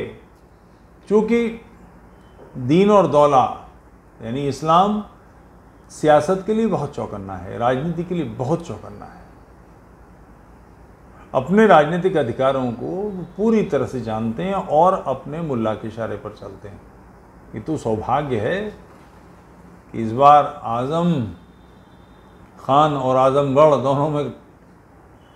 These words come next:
इनका जो धाक थी, उसकी टांगें उठ गईं, काट खड़ी हो गई। नहीं तो वो एक एक आखिरी व्यक्ति के वोट तक पोल कास्ट कराते हैं, पोल डट करवाते हैं, इसका ध्यान रखते हैं।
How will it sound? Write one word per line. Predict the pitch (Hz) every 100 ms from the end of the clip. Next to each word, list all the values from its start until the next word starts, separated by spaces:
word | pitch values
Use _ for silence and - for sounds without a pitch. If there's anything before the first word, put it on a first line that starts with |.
| - - - - - - - 147
इनका | 123 120 131
जो | 123 117 107 - 113
धाक | 110 92 127 143 -
थी, | - 135 104 101 - -
उसकी | 127 139
टांगें | 120 123 127
उठ | 127 123
गईं, | 127 117 - - - - - -
काट | 107 107 104
खड़ी | 117 117
हो | 110
गई। | 120 113 - - - - - - - - - - - - - - - - -
नहीं | 123
तो | 160
वो | 170 214 208 -
एक | 180 214 214
एक | 220 - -
आखिरी | 151 160 175 180 208 196 135 123
व्यक्ति | 117 151 - 175
के | 170
वोट | 123 147 165
तक | - 170 - - - - - - -
पोल | 139 139 131
कास्ट | 131 123 -
कराते | 120 120 120 127
हैं, | 151 139
पोल | 120 110
डट | 113 -
करवाते | 110 107 107 -
हैं, | 113 139 175 - - -
इसका | - 180
ध्यान | 143 110 135 113
रखते | 107 -
हैं। | 104 98